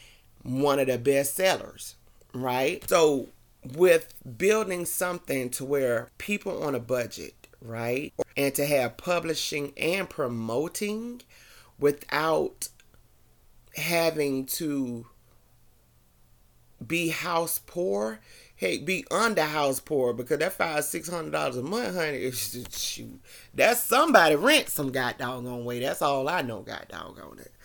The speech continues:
But, um, to where, to where it's not as hard, you know, and, and make it easier to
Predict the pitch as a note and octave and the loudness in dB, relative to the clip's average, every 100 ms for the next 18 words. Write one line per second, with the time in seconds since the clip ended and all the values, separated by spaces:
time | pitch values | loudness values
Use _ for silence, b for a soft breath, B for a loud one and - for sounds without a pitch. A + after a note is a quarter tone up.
0 | B B B B B - D#3 D#3+ C3 - | B B B B B -6 6 8 8 8
1 | D3+ D3+ C#3 B2+ A#2+ E2 D#2+ - - _ | 8 8 6 4 0 -6 -12 -20 -20 _
2 | _ - _ - - G3 F#3 F#3+ F#3 E3+ | _ -20 _ -18 -6 -4 0 4 6 6
3 | D3 C3 - - - F3+ G3 F#3+ F3 F3 | 6 4 -2 -12 -6 0 0 2 2 2
4 | F3 D#3+ - D#3 C#3 - E3+ F3 C3 A2 | 2 2 0 -2 -2 -2 2 2 2 -2
5 | - E3 E3+ D#3 C#3 E3 - E3+ E3 F3+ | -2 0 4 4 4 2 2 2 4 2
6 | F3+ D#3+ - E3+ G3 D3+ D3+ C#3 B2+ B2 | 2 -4 -2 -4 -4 -4 -2 0 -2 -4
7 | - E3 D3+ C#3 | -2 -2 -2 -4